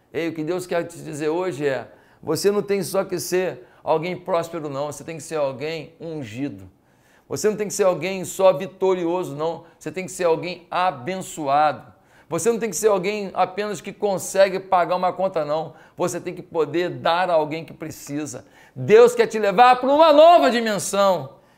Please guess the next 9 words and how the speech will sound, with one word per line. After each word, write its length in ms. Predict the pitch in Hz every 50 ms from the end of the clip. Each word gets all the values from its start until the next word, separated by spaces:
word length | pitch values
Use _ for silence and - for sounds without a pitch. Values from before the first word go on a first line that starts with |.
| _ _ _ -
E 80 | -
eu 100 | 165 190 180
queria 200 | 180 190 196 196
te 120 | 196 180
dizer: 580 | 175 175 147 135 160 170 165 139 - - - - _
se 180 | - - - 175
a 80 | 170
crise 400 | 165 165 170 202 220 220 196 202
chegou, 760 | 185 - - 196 180 156 143 156 165 170 160 147 131 - -